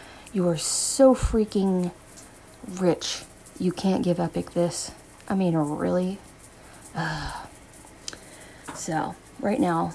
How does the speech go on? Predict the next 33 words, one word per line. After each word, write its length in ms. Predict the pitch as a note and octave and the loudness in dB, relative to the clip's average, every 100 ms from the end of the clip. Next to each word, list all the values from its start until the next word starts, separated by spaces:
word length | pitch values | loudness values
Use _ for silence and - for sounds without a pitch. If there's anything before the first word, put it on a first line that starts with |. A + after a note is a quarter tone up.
| - | -2
they 120 | F#3 F#3 | 0 2
are 380 | E3 E3+ D#3+ - - - - - - - - - - | 2 0 -2 -8 -20 -20 -20 -18 -14 -12 -12 -12 6
not 260 | B3+ D#4 - | 10 10 8
very 360 | A3 G#3+ G3+ | 6 8 6
happy 440 | G3 - F3+ F3 E3 | 2 -2 0 4 4
with 160 | D#3 | 4
each 180 | F3 - | 0 2
other, 280 | E3+ E3 E3 | 2 2 0
and 480 | F3 E3 E3+ F3+ - - - - - - - - - | 0 2 2 0 -2 -8 -18 -18 -18 -18 -18 -18 4
hopefully 440 | A#3+ D4 - A#3 | 8 10 10 8
there 140 | G#3 G3+ | 8 6
won't 200 | G#3 G#3 | 6 6
be 100 | G#3 | 6
another 420 | G3+ G#3 G3+ G#3 | 6 4 2 0
upgrade 800 | - A#3+ - - - F3+ F3 F3+ | 0 0 -4 -8 0 2 4 2
here 320 | - F#3 F#3 F3 | 0 -2 -2 0
soon, 420 | - F3+ F#3+ G3 | 2 4 4 2
because 720 | F3 E3+ E3+ E3 E3 D#3+ - - - - - - - - - - | 0 0 2 2 2 0 -8 -14 -20 -18 -18 -18 -20 -20 -12 0
I 80 | A3+ | 6
wouldn't 260 | C4 A#3+ | 8 8
be 80 | A#3 | 8
able 140 | A3 | 8
to 60 | A3 | 8
get 160 | A3 G#3 | 8 8
it 60 | |
on 140 | G#3+ G#3+ | 6 6
my 80 | |
phone 360 | G#3+ A#3+ B3+ F3 | 6 6 6 6
if 120 | E3 | 2
there 140 | F3+ F3 | 0 2
de-, 180 | A3 G#3+ - | 2 0 2
is. 380 | A#3+ D#3+ - - - - - - - - - - - - - - - - - - - | 2 2 -4 -12 -18 -20 -20 -20 -20 -20 -20 -16 -16 -16 -20 -20 -20 -20 -20 -18 0
<sighs> 420 | G#3 G#3 F3 D#3+ | 4 6 4 0